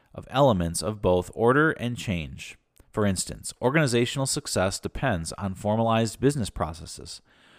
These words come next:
work procedures, and job responsibilities, while being simultaneously constrained by a constantly changing mix of competitors, competing products, suppliers,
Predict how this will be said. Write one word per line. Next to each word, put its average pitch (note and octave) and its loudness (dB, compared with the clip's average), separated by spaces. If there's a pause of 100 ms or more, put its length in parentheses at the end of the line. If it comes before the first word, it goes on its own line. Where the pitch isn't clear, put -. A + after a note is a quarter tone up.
(200)
work A2 0
procedures, A#2 0
and D3 -2
job A2 6
responsibilities, F2 -2 (460)
while A2 8
being A#2+ 2
simultaneously A#2 -2
constrained F2+ -4 (400)
by B2 2
a C#3+ 2
constantly C3 -2
changing G#2 -2
mix E2 -4 (100)
of F#2 -4
competitors, - -6 (480)
competing C3+ -4
products, F#2 0 (240)
suppliers, B2 4